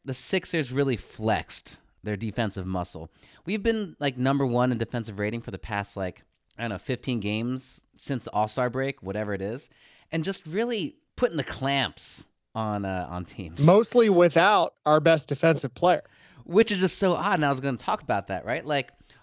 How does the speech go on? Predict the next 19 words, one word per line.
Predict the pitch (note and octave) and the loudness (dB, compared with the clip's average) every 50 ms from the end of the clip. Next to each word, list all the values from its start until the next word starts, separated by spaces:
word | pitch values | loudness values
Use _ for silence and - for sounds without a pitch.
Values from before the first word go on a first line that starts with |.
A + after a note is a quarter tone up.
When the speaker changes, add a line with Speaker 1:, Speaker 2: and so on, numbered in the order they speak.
| _ | _
Speaker 1:
our | - A2+ | -8 -6
best | G#2+ D#3 E3+ F#3 | -2 -2 -2 -2
defensive | - G3+ - E3+ E3 D#3 E3 D3+ | -2 -4 -4 -4 -4 -6 -6 -8
player | - - B2+ A#2+ A#2 A2+ | -4 -2 0 0 0 0
has | A2+ G#2+ G#2 | -2 -4 -8
been | F#2+ G#2+ G#2+ - - | -8 -8 -8 -4 -4
out | G#2+ G2+ G2+ G#2+ - | -2 -2 -2 -4 -6
for, | - G#2 | -6 -6
like, | F#2+ F#2 | -4 -4
eleven | F#2+ F#2 F#2 F#2 G2 A2+ A2 | -4 -4 -4 -4 -6 -6 -8
games, | G2+ F#2+ F2+ E2+ E2+ F2 F#2 - - _ _ _ _ _ _ - | -8 -8 -8 -8 -8 -10 -12 -14 -18 _ _ _ _ _ _ -4
and | C3 C#3 | -4 -4
yet | C3 B2 | -2 -4
we're | C3+ | -6
still | - - - - - - E3 E3 D#3+ E3 E3 E3+ F3+ - _ _ _ _ _ _ _ - | -6 -6 -8 -8 -6 -2 0 0 2 0 0 -4 -6 -12 _ _ _ _ _ _ _ -10
just | - E3+ - - _ | -8 -8 -8 -6 _
able | D3+ D#3+ E3+ D#3+ E3+ D#3+ | -2 -2 0 0 -2 -4
to | - - D#3 | -4 -4 -2
lock | C3 A#2+ A#2+ A#2 B2 A#2+ C3 C#3+ - - | -2 -2 0 0 0 0 0 -2 -4 -8